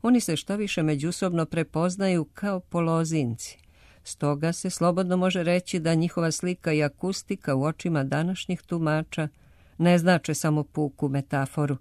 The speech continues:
Pri tome zacelo podrazumevaju i jednu realnu istorijsku slutnju koja se često i rado prevodi u ravan aktuelne politike.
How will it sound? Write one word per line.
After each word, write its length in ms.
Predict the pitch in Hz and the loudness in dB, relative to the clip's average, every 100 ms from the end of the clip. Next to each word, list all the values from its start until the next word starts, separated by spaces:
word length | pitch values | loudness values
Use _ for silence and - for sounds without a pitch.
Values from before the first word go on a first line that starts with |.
| _ _ - _ _ - - _ _ - | _ _ -20 _ _ -20 -20 _ _ -2
Pri 140 | 214 | 0
tome 300 | 202 233 226 | 4 6 6
zacelo 480 | 165 185 185 202 185 | 6 4 2 2 2
podrazumevaju 960 | 180 165 156 147 151 147 180 190 180 170 | 2 0 2 2 2 2 2 2 2 4
i 100 | 151 | 4
jednu 320 | 156 147 139 | 2 2 0
realnu 420 | 147 165 147 139 | 0 0 0 0
istorijsku 720 | 135 - 143 143 143 - - | -2 -2 -2 0 -2 -4 -8
slutnju 580 | 131 - 151 185 - 185 - | -8 -4 -4 -4 -4 -6 -4
koja 200 | 165 151 | -4 -4
se 240 | - 135 - | -4 -8 -8
često 440 | - 175 175 - 131 | -6 -4 -4 -4 -4
i 120 | 131 | -2
rado 320 | 143 151 156 | -2 -2 -4
prevodi 680 | - 147 147 147 151 151 147 - | -4 -4 -2 -2 -2 0 -2 0
u 160 | 180 | 0
ravan 440 | 156 143 147 147 143 - | 2 2 2 0 -2 0
aktuelne 600 | 151 - - 127 131 131 | -2 -2 -4 0 0 -2
politike. 720 | - 143 151 - 151 - | -2 0 0 0 -6 -6